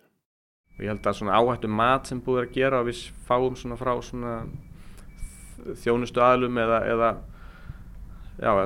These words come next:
svona, svona kallað threat intelligence á svona Evrópuleveli,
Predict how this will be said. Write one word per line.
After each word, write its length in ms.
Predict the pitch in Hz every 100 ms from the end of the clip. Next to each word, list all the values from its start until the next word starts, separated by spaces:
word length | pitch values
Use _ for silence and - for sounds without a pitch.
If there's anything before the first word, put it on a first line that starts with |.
| 101
svona, 240 | 110 107 98 98
svona 160 | 107
kallað 240 | 117 110 107
threat 240 | 120 117
intelligence 720 | 117 131 123 127 120 - - 113 104
á 120 | 104 113 - - - - - - - -
svona 200 | - 110
Evrópuleveli, 580 | 120 117 123 127 131 123